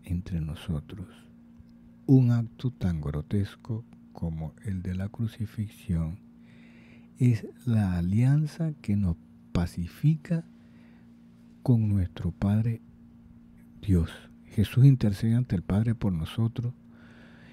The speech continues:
y muere perdonado en esta calidad de amor. Es una característica de los mártires cristianos. El primero de ellos, San Esteban, que murió pidiendo perdón a Dios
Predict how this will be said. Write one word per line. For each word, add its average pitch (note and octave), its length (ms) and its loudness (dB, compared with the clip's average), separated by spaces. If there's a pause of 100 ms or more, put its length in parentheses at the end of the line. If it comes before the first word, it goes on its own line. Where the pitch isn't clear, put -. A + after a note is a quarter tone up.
(140)
y A2 80 6
muere C3+ 260 12
perdonado B2 560 4
en B2 120 2
esta A2+ 240 -2
calidad F2+ 380 -2
de G2+ 100 -2
amor. G2+ 340 -2 (1080)
Es A2 200 0
una C3 180 2
característica F#2+ 880 -2
de F2 100 -4
los F2 160 -4
mártires F#2 420 -4
cristianos. F2 640 -2 (480)
El F#2 120 -8
primero G2 460 0
de F#2+ 220 2
ellos, B2+ 280 -2 (140)
San F2 280 -6
Esteban, G#2 540 -2 (180)
que F#2 140 -2
murió F2 360 0
pidiendo F2+ 680 -4 (160)
perdón F2+ 400 -4
a F2+ 80 -4
Dios G#2+ 260 -2